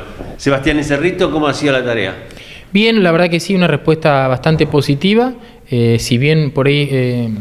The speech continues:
Speaker 2: un volumen por ahí menos de lo, de lo pensado,
Speaker 1: Ajá.
Speaker 2: ya que era una, era una demanda que, que nos hacía el, la localidad,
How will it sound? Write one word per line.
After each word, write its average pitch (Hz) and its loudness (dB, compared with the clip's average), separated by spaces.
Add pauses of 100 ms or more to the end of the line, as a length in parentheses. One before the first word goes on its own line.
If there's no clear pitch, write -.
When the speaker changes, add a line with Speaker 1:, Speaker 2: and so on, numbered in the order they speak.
(640)
Speaker 2:
un 156 6
volumen 170 4
por 160 2
ahí 160 2
menos 175 4
de 156 4
lo, 139 4
de 135 4
lo 135 2
pensado, 135 2
Speaker 1:
Ajá. - -10
Speaker 2:
ya - -4
que 120 -2
era 123 2
una, 120 2
era 127 0
una 131 2
demanda 131 0
que, 117 -6
que 117 -6
nos 113 -2
hacía 127 0
el, 117 0 (340)
la 131 2
localidad, 147 2